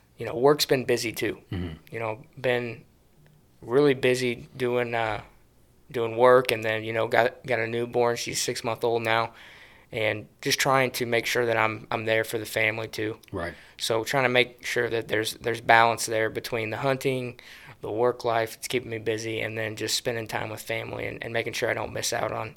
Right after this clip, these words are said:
Speaker 2: Exactly.
Speaker 1: these big moments, you know?
Speaker 2: Exactly.
Speaker 1: And so my hunting has been cut a lot, and so I'm just now I use the deer cast.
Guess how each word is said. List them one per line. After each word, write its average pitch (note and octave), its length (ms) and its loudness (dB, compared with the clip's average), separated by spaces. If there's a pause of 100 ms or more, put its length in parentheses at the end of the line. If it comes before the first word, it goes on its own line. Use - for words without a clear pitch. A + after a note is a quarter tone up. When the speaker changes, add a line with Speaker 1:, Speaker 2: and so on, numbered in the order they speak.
(140)
Speaker 2:
Exactly. F2 360 -8
Speaker 1:
these A#2 80 -4
big A#2 240 6
moments, A2+ 580 -4 (140)
you A2 120 -6
know? A2 180 -2
Speaker 2:
Exactly. - 160 -12 (720)
Speaker 1:
And B2+ 440 2 (640)
so C3 720 4
my B2+ 280 2
hunting C3 460 0
has A#2 120 -4
been A#2 220 0
cut - 360 0 (540)
a A#2+ 60 -4
lot, A#2 400 2 (140)
and A2+ 580 -4
so - 160 0
I'm A#2 120 0
just C3 200 0
now B2 440 6 (400)
I A#2 120 10
use B2+ 280 6
the A2 80 -8
deer A#2+ 260 4
cast. A2 520 -2